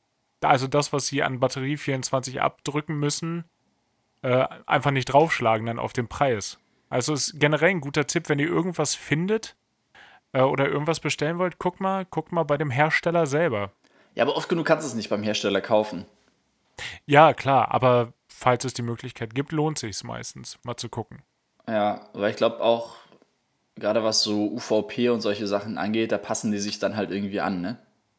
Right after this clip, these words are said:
Speaker 1: Ja, stimmt schon.
Speaker 2: Also wär, wär Quatsch, wenn du alles, was es beim Mediamarkt zu kaufen gibt, wenn du's dann beim Hersteller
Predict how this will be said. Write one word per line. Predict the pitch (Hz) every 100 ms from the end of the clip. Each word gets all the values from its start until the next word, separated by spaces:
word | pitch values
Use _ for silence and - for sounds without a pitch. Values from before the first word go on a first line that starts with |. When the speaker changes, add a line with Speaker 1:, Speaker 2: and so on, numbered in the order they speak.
| _ -
Speaker 1:
Ja, | 127 123
stimmt | - 120 113
schon. | 110
Speaker 2:
Also | 107 104
wär, | 110 110
wär | 110 107
Quatsch, | - 127 - - - - _ _ _ _ _
wenn | - 107
du | 107
alles, | - 131 143 143 - 117
was | -
es | 117 -
beim | - 113
Mediamarkt | 120 117 113 110
zu | -
kaufen | 110 117 110
gibt, | 98 110 -
wenn |
du's | 104 101
dann | 107 104
beim | 101
Hersteller | 104 123 - 120 107 110 120